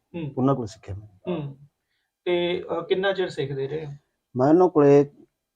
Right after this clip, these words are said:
Speaker 2: ਕਾਫੀ ਸਾਲ ਰਿਹਾ ਜੀ।
Speaker 1: ਹੂੰ। ਬਾਈ ਜੀ, ਜਦੋਂ ਆਪਾਂ ਗੱਲ ਕਰੀਏ ਅੱਜ ਕੱਲ੍ਹ ਦੇ ਜਿਹੜੇ ਨੌਜਵਾਨ ਆ ਗਾਇਕੀ ਵੱਲ ਆਉਣਾ ਚਾਹੁੰਦੇ, ਪੰਜਾਬ ਦਾ ਅੱਧਾ ਪੰਜਾਬ ਤਾਂ ਗਾਉਂਦਾ ਹੀ ਹੈ।
Speaker 2: ਹਾਂਜੀ, ਗਾਉਂਦਾ।
Speaker 1: ਤੇ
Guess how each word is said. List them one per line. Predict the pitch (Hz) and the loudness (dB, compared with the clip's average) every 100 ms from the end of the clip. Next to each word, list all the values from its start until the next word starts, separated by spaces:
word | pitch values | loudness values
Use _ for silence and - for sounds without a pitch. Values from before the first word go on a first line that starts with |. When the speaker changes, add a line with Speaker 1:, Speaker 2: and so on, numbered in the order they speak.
| _ _ _ _ _ _ _ _ _ | _ _ _ _ _ _ _ _ _
Speaker 2:
ਕਾਫੀ | - 147 202 | 6 6 6
ਸਾਲ | 160 117 | 2 0
ਰਿਹਾ | 110 113 | 0 -6
ਜੀ। | 120 - _ | -6 -10 _
Speaker 1:
ਹੂੰ। | 175 143 123 - _ 104 - _ _ _ _ _ _ _ _ _ _ 226 | -10 -10 -12 -20 _ -20 -20 _ _ _ _ _ _ _ _ _ _ -4
ਬਾਈ | 247 | -2
ਜੀ, | 262 262 - - | -2 -6 -6 -4
ਜਦੋਂ | 190 226 | 6 6
ਆਪਾਂ | 233 226 | 6 4
ਗੱਲ | 190 190 | 4 4
ਕਰੀਏ | 190 190 196 190 180 | 2 2 2 6 6
ਅੱਜ | 180 | 4
ਕੱਲ੍ਹ | 196 202 196 | 2 2 4
ਦੇ | 202 196 190 - - | 2 2 -2 -8 -12
ਜਿਹੜੇ | 180 180 190 190 - | -6 -4 -4 -4 -4
ਨੌਜਵਾਨ | 160 165 165 170 170 | -4 -4 -4 -4 -6
ਆ | 170 | -6
ਗਾਇਕੀ | 151 160 156 165 | -2 -2 -2 -4
ਵੱਲ | 165 160 | -2 -2
ਆਉਣਾ | 151 156 156 | -4 -6 -8
ਚਾਹੁੰਦੇ, | 156 175 175 | -6 -6 -6
ਪੰਜਾਬ | 170 175 175 | -4 0 0
ਦਾ | 175 - | -2 -8
ਅੱਧਾ | 175 196 | 0 0
ਪੰਜਾਬ | 190 180 170 | 0 -2 -6
ਤਾਂ | 160 | -6
ਗਾਉਂਦਾ | 151 147 143 | -6 -6 -6
ਹੀ | 147 143 | -8 -8
ਹੈ। | 135 - | -10 -2
Speaker 2:
ਹਾਂਜੀ, | 139 127 107 | 2 2 -2
ਗਾਉਂਦਾ। | 98 220 | -6 0
Speaker 1:
ਤੇ | 226 226 226 | 4 6 6